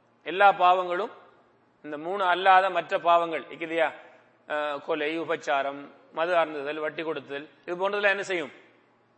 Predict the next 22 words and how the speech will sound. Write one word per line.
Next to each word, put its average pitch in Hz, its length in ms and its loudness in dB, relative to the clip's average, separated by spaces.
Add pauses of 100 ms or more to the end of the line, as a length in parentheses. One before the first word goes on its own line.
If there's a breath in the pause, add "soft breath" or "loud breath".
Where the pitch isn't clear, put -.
(800)
அவருடைய 180 340 -2
தௌஹீதை 208 600 -2 (440)
குறைக்கிற 214 380 -2
வகையில 196 340 0
வரும். 135 220 -6
பெரும்பாவங்கள் 196 560 2
செய்யக்கூடாது, 180 680 2
ஆனா 196 180 2
அதை 196 200 2
செஞ்சதுனால 240 500 2
அவர் 220 180 8
என்ன 233 160 0
செய்ய 220 280 0
மாட்டாரு? 165 480 0 (1120)
இஸ்லாத்திலிருந்து 214 760 2 (500)
வெளியாக 196 300 4
மாட்டார். 120 280 -8 (200)
விளங்கிட்டீங்களா? 190 480 2 (500)
ஒரு 170 160 2
ஆள் 208 140 4 (600)
மது 185 280 0
அருந்திட்டார், 151 460 0